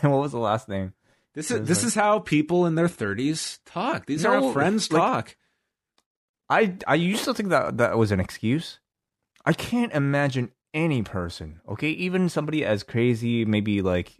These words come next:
Speaker 1: I don't know, senile at this point as, uh, the man in charge, how, <laughs> how they,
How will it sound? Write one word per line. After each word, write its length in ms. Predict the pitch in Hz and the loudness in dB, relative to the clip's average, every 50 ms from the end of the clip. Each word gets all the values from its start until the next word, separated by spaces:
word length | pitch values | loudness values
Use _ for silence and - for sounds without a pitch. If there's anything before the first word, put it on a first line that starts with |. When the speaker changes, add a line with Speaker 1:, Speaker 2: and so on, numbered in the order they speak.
| _ _ | _ _
Speaker 1:
I 140 | - 92 101 | -8 -6 -6
don't 120 | 101 92 | -4 -4
know, 200 | 90 92 101 107 | -2 -2 -4 -4
senile 520 | 107 - - 104 107 110 117 117 120 120 113 | -6 -6 -4 -2 0 2 2 4 4 2 2
at 80 | 107 | 2
this 120 | - 117 - | -2 -6 -8
point 360 | - 120 123 123 127 123 - | -4 -2 -2 -2 -2 -2 -2
as, 360 | 98 95 95 92 92 - - _ _ _ _ _ _ _ - | -2 -2 -2 -2 -4 -8 -14 _ _ _ _ _ _ _ -2
uh, 180 | 90 92 95 | 0 0 2
the 80 | 90 95 | 2 2
man 220 | 92 101 107 107 | 2 4 4 4
in 100 | 107 101 | 4 4
charge, 480 | - 113 101 98 110 120 120 - - - _ _ _ _ _ _ _ _ _ _ - | 2 2 2 2 2 2 0 -4 -10 -16 _ _ _ _ _ _ _ _ _ _ -14
how, 640 | - - - - - 175 185 185 185 175 - - _ _ _ - - - - - - | -12 -4 -2 2 2 4 2 2 0 -2 -6 -8 _ _ _ -12 -8 -8 -8 -8 -10
<laughs> 320 | - - - - - _ | -14 -18 -20 -20 -4 _
how 260 | - 156 - - 190 | 0 0 2 0 0
they, 180 | 175 156 139 - | 0 2 0 0